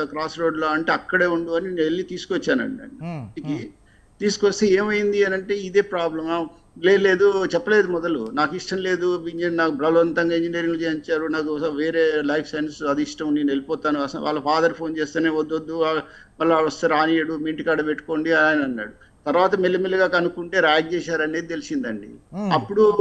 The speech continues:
Speaker 1: బాగా ఈయనను కౌన్సిల్ చేసి, ఆ పిల్లల్ని పిలిపించానండి ఇంటికి.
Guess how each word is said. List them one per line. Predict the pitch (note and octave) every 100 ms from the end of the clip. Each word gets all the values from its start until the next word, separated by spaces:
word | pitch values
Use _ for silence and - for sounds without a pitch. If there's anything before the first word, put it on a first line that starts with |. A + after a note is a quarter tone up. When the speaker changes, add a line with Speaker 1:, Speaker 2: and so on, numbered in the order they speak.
| G3 G3 F3
Speaker 1:
బాగా | D#3 D#3 F3 F#3
ఈయనను | F3+ F3 F3
కౌన్సిల్ | D#3+ E3 E3 F#3 F3
చేసి, | F3 - G3
ఆ |
పిల్లల్ని | D#3+ - F#3 G#3+
పిలిపించానండి | F3+ E3+ F3+ - D#3+ C3+ A#2
ఇంటికి. | C3 D3 - C3 B2+